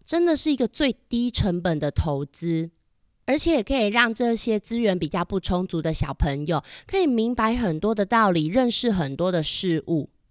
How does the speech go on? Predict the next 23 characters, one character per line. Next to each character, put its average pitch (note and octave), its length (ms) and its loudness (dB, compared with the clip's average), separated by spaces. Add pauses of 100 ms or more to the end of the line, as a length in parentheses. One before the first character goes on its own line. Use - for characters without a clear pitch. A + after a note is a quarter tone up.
(420)
那 F4 160 -2
真 C#4 260 2
的 B3 100 2
很 E3 220 0
感 - 240 -6
谢 G3 220 0
大 F3+ 180 0
家 D#3+ 220 -2
的 D3 120 -2
赞 D3+ 280 -2
助， D3+ 240 -4 (180)
让 C#4+ 160 0
我 F#3+ 80 -2
们 D3+ 160 -4
可 F#3 140 0
以 D#3+ 80 2
持 - 180 -8
续 F3+ 160 -4
做 F3 180 -2
这 E3 160 -2
件 E3 220 -4
事 F#3 180 -4
情。 D3 400 -8